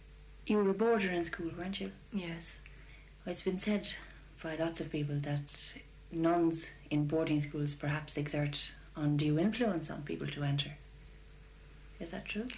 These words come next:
Speaker 1: Or is there any basis
Speaker 2: Well, I
Speaker 1: for that?
Speaker 2: certainly, um, can never remember anybody specifically coming in to say, "How many of you will be nuns?" or, uh,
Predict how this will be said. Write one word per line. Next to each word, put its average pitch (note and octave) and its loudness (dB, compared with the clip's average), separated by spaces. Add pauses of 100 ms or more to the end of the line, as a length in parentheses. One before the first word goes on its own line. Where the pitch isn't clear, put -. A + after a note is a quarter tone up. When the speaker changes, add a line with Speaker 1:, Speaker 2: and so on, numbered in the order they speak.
(100)
Speaker 1:
Or E3 -4
is D#3+ -4
there D#3 0
any D#3 4
basis A#3 4
Speaker 2:
Well, A#3 6
I A#3 4
Speaker 1:
for G#3 2
that? G3+ 2
Speaker 2:
certainly, C4+ 2
um, F#3+ -2 (160)
can G#3 4
never A3 4
remember E3+ -2
anybody E3 -6 (120)
specifically E3+ -4
coming E3+ -6
in E3 -6
to D3+ -12
say, D3 -2 (160)
"How E3+ -8
many D#3+ -4
of D3+ -6
you D3+ -4
will D3+ -2
be D3+ -4
nuns?" D3 -4
or, D3 -2 (640)
uh, D3+ -2